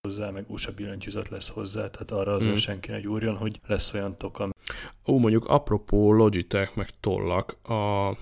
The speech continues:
Speaker 2: az is hír volt, hogy a Cryon a Logitech-től ugye van egy low budget,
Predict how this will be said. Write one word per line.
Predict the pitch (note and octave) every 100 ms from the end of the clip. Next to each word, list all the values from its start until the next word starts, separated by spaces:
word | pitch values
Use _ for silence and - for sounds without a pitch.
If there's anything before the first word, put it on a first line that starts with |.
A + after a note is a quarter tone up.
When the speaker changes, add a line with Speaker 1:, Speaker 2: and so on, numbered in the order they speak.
| -
Speaker 2:
az | A#2+ G#2+
is | -
hír | - G2 F#2
volt, | F#2+ F#2+
hogy | - G#2
a | -
Cryon | - A2 G#2+ F#2 F#2 G#2 - - - -
a | G#2+ G2+ G2 F#2+ -
Logitech-től | G2+ F#2+ F2+ F#2+ - - F#2
ugye | F#2+
van | G2
egy | F#2
low | F#2 F#2
budget, | F#2 F2+ - F2+